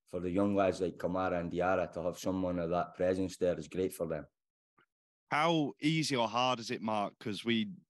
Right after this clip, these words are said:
Speaker 2: you know, we watched the Watford game and, and as you quite rightly said, you, your side probably deserved more from that game than, than what you got.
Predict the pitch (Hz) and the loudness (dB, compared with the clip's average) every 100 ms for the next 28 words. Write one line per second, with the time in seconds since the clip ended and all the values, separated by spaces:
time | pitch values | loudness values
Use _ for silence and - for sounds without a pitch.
0 | _ 123 113 104 104 113 - - 113 113 | _ 0 2 2 2 2 0 -2 0 -2
1 | - 120 - 123 113 113 110 107 101 - | -2 -6 -4 0 2 4 2 2 0 -2
2 | 107 104 101 95 110 107 - 123 104 113 | -2 0 -2 -2 -4 -4 -2 -2 0 0
3 | 101 90 - 117 95 107 85 101 95 123 | -2 -4 -2 -2 -2 -6 -6 -4 -2 0
4 | 117 - 117 104 95 90 117 110 101 - | 0 0 -4 -2 -4 -2 0 0 0 -4
5 | - - - - _ 117 131 131 117 - | -14 -16 -20 -20 _ 0 2 4 2 0
6 | 139 131 127 113 - 120 120 131 123 117 | 0 2 2 0 -2 -2 0 0 2 0
7 | 117 - 120 117 127 120 95 127 107 127 | 0 -2 -2 -2 -4 -6 0 2 2 0